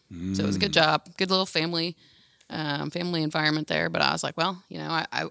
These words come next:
Speaker 1: I would be doing myself a disservice if I didn't go listen to it."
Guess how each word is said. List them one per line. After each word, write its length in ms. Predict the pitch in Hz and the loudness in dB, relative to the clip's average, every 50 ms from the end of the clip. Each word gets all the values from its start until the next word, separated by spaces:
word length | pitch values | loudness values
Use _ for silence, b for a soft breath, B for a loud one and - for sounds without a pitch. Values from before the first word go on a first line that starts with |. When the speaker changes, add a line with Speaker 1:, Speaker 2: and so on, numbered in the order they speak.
| _ - | _ -6
Speaker 1:
I 40 | 170 | -4
would 240 | 175 170 165 151 - | -4 -4 -6 -4 -2
be 100 | 175 156 | 0 0
doing 260 | 160 190 190 185 180 | 2 2 0 2 2
myself 340 | 165 156 151 - 170 156 147 | 0 0 2 2 2 2 2
a 60 | 147 | 0
disservice 840 | 131 131 - 160 156 - - - 123 123 143 175 - - - - - - | 0 2 2 4 6 6 6 4 2 -2 -4 -2 -2 0 0 -2 -2 -6
if 160 | - - - | -10 -4 0
I 80 | 147 139 | 0 2
didn't 280 | 131 139 135 131 - - | 2 2 -2 -2 -4 -4
go 120 | - 135 | -6 -6
listen 380 | 131 127 131 135 - - 131 127 | -6 -6 -4 -4 -4 -4 -6 -8
to 180 | - - 131 131 | -10 -8 -6 -6
it." 140 | 156 196 - | -6 -6 -8